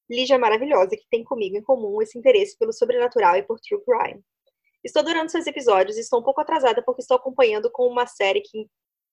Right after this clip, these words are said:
como uma série. Então, hoje acabo de ouvir o susto do mês cinco.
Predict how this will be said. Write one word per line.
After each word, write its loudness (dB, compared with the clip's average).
como 6
uma 4
série. -2
Então, 2
hoje 2
acabo 2
de 0
ouvir 2
o 2
susto -10
do 0
mês -2
cinco. -20